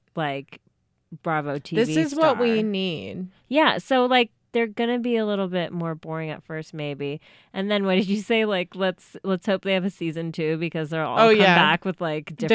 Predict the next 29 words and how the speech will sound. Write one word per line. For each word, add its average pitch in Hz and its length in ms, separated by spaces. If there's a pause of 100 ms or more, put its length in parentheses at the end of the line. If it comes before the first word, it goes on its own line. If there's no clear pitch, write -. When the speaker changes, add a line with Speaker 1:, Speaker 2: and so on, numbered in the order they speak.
Speaker 2:
Different 233 200
Speaker 1:
faces. 180 480
Speaker 2:
faces. 220 360
So 262 120
the 247 120
best 277 340
thing 202 420
Speaker 1:
<laughs> - 0
Speaker 2:
about 180 480
reality 190 600
show, 196 560 (680)
the 214 200
second 247 420
season, 165 640 (800)
is 226 220
that 254 200
everyone 285 400
just - 240
changes 233 600
their 294 220
face. 294 680 (180)
Speaker 1:
Yeah. 311 200 (140)
Speaker 2:
Do 220 180
I 208 80
hate 220 260
on 311 200
it? 339 180 (100)
Not 285 320
really. 143 520